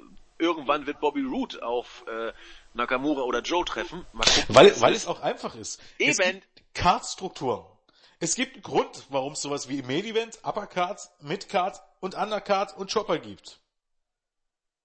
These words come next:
Speaker 1: Natürlich.
Speaker 2: Das hat sich mal irgendjemand einfallen lassen, oder was heißt, die Begriffe sind mal, äh, natürlich gewachsen, könnte man fast so sagen. Soll heißen, ne, die Main Eventer gewinnen so gut wie jedes Match, weil es halt Main Eventer sind. Das sind halt die Klitschkos, die Conor McGregors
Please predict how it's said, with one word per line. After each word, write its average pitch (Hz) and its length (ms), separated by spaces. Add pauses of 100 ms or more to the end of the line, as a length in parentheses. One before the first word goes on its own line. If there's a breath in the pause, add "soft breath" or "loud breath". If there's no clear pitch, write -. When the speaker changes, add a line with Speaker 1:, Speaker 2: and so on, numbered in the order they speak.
(500)
Speaker 1:
Natürlich. 208 600 (140)
Speaker 2:
Das - 140
hat 196 140
sich - 140
mal 202 120
irgendjemand 196 320
einfallen 220 360
lassen, 208 240
oder 165 200
was 151 120
heißt, 175 200
die 165 60
Begriffe 165 300
sind 175 180
mal, 156 140
äh, 131 380
natürlich 156 440
gewachsen, 185 400
könnte 135 240
man 113 140
fast - 260
so 104 80
sagen. 90 320 (540 loud breath)
Soll 139 180
heißen, 214 340
ne, 214 280
die 175 160
Main 160 180
Eventer 170 300
gewinnen 160 240
so 156 100
gut 170 180
wie 170 100
jedes 196 280
Match, 226 260
weil 180 120
es 180 80
halt 180 180
Main 170 140
Eventer 208 260
sind. 214 240
Das 156 100
sind 170 140
halt 160 220
die 170 100
Klitschkos, 190 640
die 170 400
Conor 196 240
McGregors 190 840